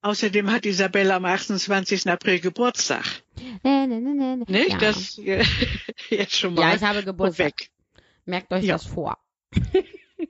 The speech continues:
Speaker 2: Ich hätte
Speaker 1: Der
Speaker 2: gern ein
Speaker 1: achtundzwanzigste April.
Speaker 2: Ständchen.
Speaker 1: Oha. Okay, ich sag dann schon mal Tschüss, bleibt uns gewogen, bleibt gesund und immer lustig.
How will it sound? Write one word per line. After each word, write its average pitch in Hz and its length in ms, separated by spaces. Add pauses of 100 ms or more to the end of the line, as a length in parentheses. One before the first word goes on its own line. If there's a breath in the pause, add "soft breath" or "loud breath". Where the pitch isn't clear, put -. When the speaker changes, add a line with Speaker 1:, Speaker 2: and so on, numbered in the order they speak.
Speaker 2:
Ich - 840
hätte 214 180
Speaker 1:
Der - 120
Speaker 2:
gern 190 180
ein - 80
Speaker 1:
achtundzwanzigste 160 360 (100)
April. 165 140
Speaker 2:
Ständchen. 131 340 (680)
Speaker 1:
Oha. 165 720 (1000 loud breath)
Okay, 269 400
ich 262 180
sag 302 160
dann 269 160
schon 262 160
mal 247 100
Tschüss, 339 480 (300 loud breath)
bleibt 277 240
uns 247 200
gewogen, 277 560
bleibt 254 260
gesund 254 380
und 214 180
immer 226 260
lustig. 302 580